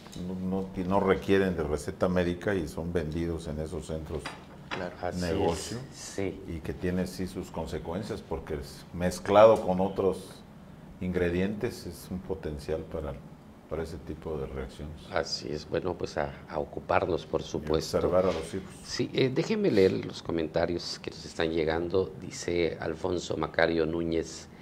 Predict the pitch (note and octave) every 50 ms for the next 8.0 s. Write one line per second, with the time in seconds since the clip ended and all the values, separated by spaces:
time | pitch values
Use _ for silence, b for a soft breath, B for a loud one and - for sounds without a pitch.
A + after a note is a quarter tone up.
0 | B B B B B - - G2+ G#2 G#2+ A2+ B2 A2 - - - G2 G2+ F#2+ F#2
1 | - - F2+ F2 D#2+ - G2 G2 F#2 F#2+ F2+ E2+ E2 E2 E2+ E2+ E2 - - D#2+
2 | D#2 D#2+ E2+ D#2+ E2+ F2 F2 E2+ D#2+ - - D#2 D#2 D#2 D2+ - D#2 - E2 D2+
3 | D2+ D#2+ F2 F2 F2 - - D#2 - - B B B B B B B B - -
4 | B2+ B2+ B2+ A#2 G#2 G2+ - - - - - E2+ F2+ G2 G#2+ G2+ G2+ - - -
5 | F#2 F2 E2 D#2+ D#2 - - - G#2+ G2+ G#2 G2+ - - G2 F2+ E2 - F#2+ F2
6 | F2+ E2+ D#2+ D#2 E2 E2+ D#2+ E2 E2+ G#2 G#2 G2 F#2+ F2+ F2 - - F#2+ G2 G2
7 | F#2 F2+ F2 D#2 E2 E2 D#2 D#2+ D#2+ D#2+ D#2+ E2+ F#2 F2 F2+ - - F#2 F2